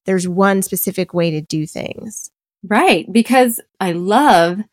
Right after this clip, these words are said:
Speaker 2: that we live in a day and age where there are higher expectations put on fathers. They are
Speaker 1: Mm-hmm.
Speaker 2: tremendously more involved than fathers in the past.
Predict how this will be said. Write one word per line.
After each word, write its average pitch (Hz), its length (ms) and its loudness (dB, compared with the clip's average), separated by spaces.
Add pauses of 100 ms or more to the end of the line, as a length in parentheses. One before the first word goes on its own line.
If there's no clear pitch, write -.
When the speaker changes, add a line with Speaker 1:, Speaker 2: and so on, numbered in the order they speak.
(420)
Speaker 2:
that 170 500 -2
we 185 160 -2
live 196 240 0
in 208 120 2
a 202 60 0
day 180 220 0
and 175 120 0
age 170 320 -2
where 170 520 -2 (240)
there 202 200 -2
are 220 100 4
higher 233 340 2
expectations 240 880 -2
put 180 200 -2
on 170 420 -4 (100)
fathers. 165 420 0
They 175 220 0
are 180 340 2 (340)
Speaker 1:
Mm-hmm. 185 340 -6 (240)
Speaker 2:
tremendously 226 680 2
more 180 200 2
involved 156 720 0
than 160 180 -4
fathers 165 400 -2
in 165 80 -4
the 160 80 -6
past. 156 420 -4